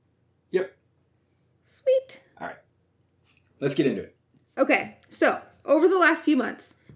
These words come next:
Speaker 2: we've taken a closer look at some of the trappings surrounding the end of a presidency, right? Presidential transitions, presidential pardons, but this week, in celebration of all things new,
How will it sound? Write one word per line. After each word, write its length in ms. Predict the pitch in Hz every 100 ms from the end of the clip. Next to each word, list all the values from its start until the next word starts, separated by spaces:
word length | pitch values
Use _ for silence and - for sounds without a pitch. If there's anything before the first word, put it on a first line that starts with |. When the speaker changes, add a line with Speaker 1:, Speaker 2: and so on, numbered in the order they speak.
| -
Speaker 2:
we've 140 | 277
taken 380 | 320 302 285 285
a 80 | -
closer 320 | - 302 294
look 300 | 294 220 214
at 180 | - 208
some 120 | 247
of 60 | 240
the 80 | 233
trappings 540 | - 226 226 208 214
surrounding 720 | - 247 214 214 208 226 220 214
the 260 | 220 214 214
end 300 | 233 233 233
of 140 | -
a 60 | 214
presidency, 640 | 214 214 190 196 175 214
right? 280 | 208 214 - - - -
Presidential 420 | 311 269 269 269
transitions, 840 | 247 254 240 294 285 285 262 247 247
presidential 540 | - 214 202 214 190
pardons, 680 | 208 - 269 262 262 262 262 - _ _ _
but 240 | 226 208
this 340 | 208 339 403 -
week, 480 | 233 202 214 302 -
in 180 | 220
celebration 600 | 233 262 247 226 226 240
of 80 | 233
all 200 | - 226
things 300 | 233 285 285
new, 540 | 254 233 214 208 294